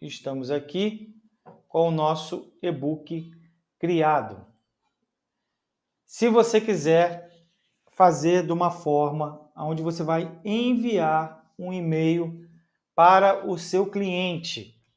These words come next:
o que que você vai fazer? Você vai vir aqui na sua página de agradecimento, editou a página, você só vai botar aqui, ó, "Obrigado pelo seu pagamento".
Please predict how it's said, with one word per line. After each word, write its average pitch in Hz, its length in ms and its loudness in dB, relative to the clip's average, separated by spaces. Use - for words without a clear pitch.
o 156 100 -12
que 165 200 -2
que 165 40 -16
você 185 240 0
vai 175 140 4
fazer? 135 640 -4
Você 143 180 -4
vai 170 160 4
vir 165 160 -2
aqui 170 160 -4
na 175 100 -4
sua 175 160 0
página 180 380 0
de 196 80 -4
agradecimento, 185 880 -4
editou 156 420 -2
a 185 120 2
página, 135 500 -4
você - 160 -14
só 165 160 4
vai 170 160 4
botar 175 260 2
aqui, 165 320 2
ó, 113 300 -2
"Obrigado 170 880 4
pelo 175 320 0
seu 170 200 -6
pagamento". 156 720 -2